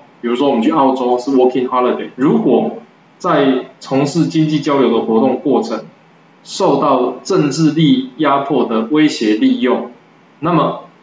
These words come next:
我们的政府啊，就应该要站出来对抗这种行为。我认识一些台湾的艺人，包含在中国认识，呃，包含很红的，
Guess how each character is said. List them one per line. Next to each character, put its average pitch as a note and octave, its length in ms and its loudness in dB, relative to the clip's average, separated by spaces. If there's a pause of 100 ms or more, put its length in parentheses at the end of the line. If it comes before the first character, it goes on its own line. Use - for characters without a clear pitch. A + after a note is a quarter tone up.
(120)
我 B2 120 -2
们 B2+ 140 2
的 C3 160 2
政 D#3+ 200 0
府 A2 320 -4 (500)
啊， A2 120 -4
就 C#3+ 140 2
应 D3 140 2
该 D3 80 2
要 C#3+ 140 4
站 C3+ 220 -2
出 C#3 180 2
来 G#2+ 200 2
对 C3+ 300 -2
抗 B2+ 200 -2
这 C3 80 0
种 A2+ 140 0
行 G#2+ 320 -8
为。 G#2+ 120 -2 (180)
我 C3 100 -2
认 G3 140 2
识 G3 120 2
一 F#3 60 2
些 F#3 160 6
台 - 140 2
湾 C3+ 160 2
的 C3+ 60 4
艺 D3 180 4
人， - 200 -2 (160)
包 D3 140 0
含 C3 140 2
在 C3+ 80 2
中 B2 180 0
国 A2 140 2
认 A2+ 160 2
识， G#2+ 240 -4 (360)
呃， G#2 460 -2
包 B2+ 160 0
含 B2 160 2
很 A2+ 240 -2
红 A2 300 0
的， A2 220 -4